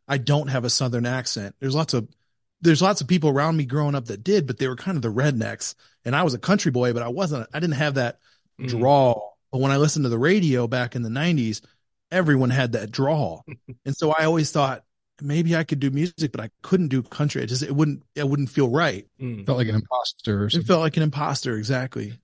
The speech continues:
Speaker 1: And so I, I play in a band too, or I have over the years. And, but I've,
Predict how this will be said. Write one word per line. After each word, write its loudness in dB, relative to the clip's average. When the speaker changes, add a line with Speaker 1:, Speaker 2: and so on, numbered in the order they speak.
Speaker 1:
And -2
so 2
I, 0
I 2
play 4
in 4
a 2
band 2
too, 4
or 4
I 0
have -2
over 0
the -2
years. -4
And, -6
but 0
I've, 2